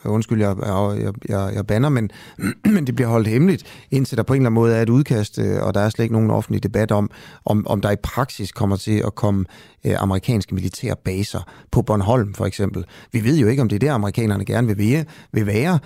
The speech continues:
men det kunne da være meget fedt med en diskussion om det, inden, øh, inden det ligesom bare bliver klappet af. Nå, men altså,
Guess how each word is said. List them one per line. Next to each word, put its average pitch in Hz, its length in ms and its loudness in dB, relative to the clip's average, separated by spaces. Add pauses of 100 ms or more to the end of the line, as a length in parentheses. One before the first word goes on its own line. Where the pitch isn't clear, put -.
(200)
men 127 120 2
det 123 80 2
kunne 120 100 4
da 113 60 4
være 104 80 0
meget 135 200 0
fedt - 180 -2
med 110 100 0
en 104 100 0
diskussion 123 520 2
om 107 160 2
det, 104 180 -4
inden, 135 420 4 (520)
øh, 104 380 0 (1000)
inden 123 220 4
det 123 80 2
ligesom 113 220 2
bare 107 140 2
bliver 113 140 2
klappet 101 380 -2
af. 92 240 -6 (520)
Nå, 110 260 2
men 139 180 0
altså, 135 540 2